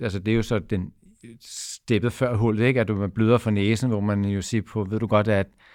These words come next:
der er ret stor chance for, at det er der risiko for, at det faktisk er dit kokain, der har givet dig næsebloden.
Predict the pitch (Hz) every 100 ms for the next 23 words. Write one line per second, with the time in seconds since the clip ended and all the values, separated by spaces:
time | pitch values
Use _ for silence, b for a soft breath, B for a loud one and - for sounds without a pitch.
0 | b b - 104 98 98 - 120 - 98
1 | 98 107 110 107 107 98 90 104 131 117
2 | 101 101 98 92 95 - 95 92 - 101
3 | 110 104 98 95 110 98 107 92 95 101
4 | 107 104 107